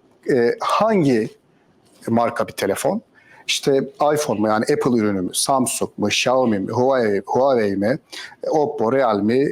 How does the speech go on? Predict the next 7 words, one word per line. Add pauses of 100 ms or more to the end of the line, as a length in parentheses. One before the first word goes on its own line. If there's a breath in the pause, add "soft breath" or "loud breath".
(120)
falan
filan
gidiyor.
Sizce
hangisi
bir
numaradadır?